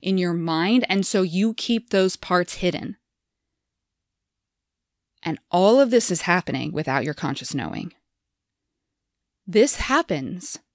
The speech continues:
to everybody, okay? It is not just, like, something that you're doing wrong. I'm not here to say that you're doing anything wrong. I'm saying that I haven't met a single person that this hasn't happened to.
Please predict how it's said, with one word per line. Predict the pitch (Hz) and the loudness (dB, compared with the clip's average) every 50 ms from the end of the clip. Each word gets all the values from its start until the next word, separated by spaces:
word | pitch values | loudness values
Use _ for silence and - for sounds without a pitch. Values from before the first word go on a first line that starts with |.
| _ _ _ _ _ _ _ | _ _ _ _ _ _ _
to | - - 233 240 - _ _ | -4 -4 -4 -4 -6 _ _
everybody, | - 180 202 190 202 196 175 160 165 160 143 127 104 - - - - - _ _ _ _ _ _ _ _ _ _ _ _ _ _ _ | -2 -2 2 2 2 2 2 0 -4 -4 -6 -8 -10 -10 -12 -14 -14 -18 _ _ _ _ _ _ _ _ _ _ _ _ _ _ _
okay? | - 190 165 180 160 156 165 - _ _ - | -8 -6 -4 -2 -2 -2 -4 -6 _ _ 0
It | 196 196 | 2 2
is | 202 185 196 | 2 2 2
not | 202 208 233 226 - | 2 2 2 2 2
just, | - 208 190 - | 0 0 0 2
like, | - 175 156 143 - - - _ _ _ _ _ _ _ _ _ _ _ _ _ _ _ _ _ _ _ | 0 0 0 0 -4 -10 -20 _ _ _ _ _ _ _ _ _ _ _ _ _ _ _ _ _ _ _
something | - - 220 214 220 220 | 0 0 2 2 2 2
that | 196 175 | 0 0
you're | 120 156 175 180 | -2 0 -2 -2
doing | 185 165 196 202 208 196 185 170 | 2 2 2 4 4 2 2 0
wrong. | 151 170 175 180 151 - - - - | 2 2 2 2 2 0 -2 -6 -2
I'm | - 180 185 | -2 0 2
not | 190 202 208 202 | 2 2 2 0
here | - - 226 208 | 0 0 0 0
to | 202 - 185 | 2 0 0
say | - 190 175 | 2 2 0
that | 165 165 | 0 0
you're | 131 160 160 | -2 -2 -2
doing | 151 180 160 147 151 147 143 | 0 0 0 0 0 0 -2
anything | 139 - - - - - - | -6 -8 -8 -8 -10 -10 -8
wrong. | - - - - 151 175 233 - _ _ _ _ _ | -8 -8 -6 -4 -2 -2 -2 -4 _ _ _ _ _
I'm | - 190 202 226 240 | 0 2 4 4 2
saying | - - 220 202 196 185 185 | 0 0 0 0 0 2 2
that | 185 175 | 2 2
I | 175 165 | 2 2
haven't | 175 208 262 269 247 190 | 2 0 0 0 0 0
met | 190 214 208 | 0 0 0
a | 185 | -2
single | - - 214 208 185 165 | -2 -2 -2 -2 -4 -6
person | - - - 175 175 - - 127 - - - - _ _ _ _ _ _ _ _ _ _ _ | -6 -2 -2 -2 -2 -2 -4 -6 -8 -8 -10 -12 _ _ _ _ _ _ _ _ _ _ _
that | - 180 160 | -2 -2 0
this | - 175 - | 0 -2 0
hasn't | - 170 156 - 143 135 | 0 0 0 0 -4 -6
happened | 143 143 135 - - - - | -6 -8 -8 -8 -10 -8 -6
to. | - 151 - - 156 | -6 -6 -6 -8 -14